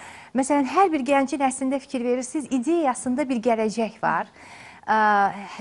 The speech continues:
vətəndaşlarımız yaşayır bu ideyalarda, Azərbaycanımız yaşayır bu ideyalarda.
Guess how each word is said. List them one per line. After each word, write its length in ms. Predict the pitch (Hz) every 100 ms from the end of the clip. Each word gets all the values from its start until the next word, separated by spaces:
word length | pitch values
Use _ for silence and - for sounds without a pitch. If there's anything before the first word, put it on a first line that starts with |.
| 226
vətəndaşlarımız 1000 | 254 262 254 240 - 254 240 254 294 - -
yaşayır 480 | 196 - - 196 175
bu 80 | 185
ideyalarda, 720 | 208 170 180 175 165 165 202 214
Azərbaycanımız 720 | 208 196 202 196 202 214 240 208
yaşayır 380 | 180 - 175 175
bu 80 | 180
ideyalarda. 640 | 170 180 170 160 165 254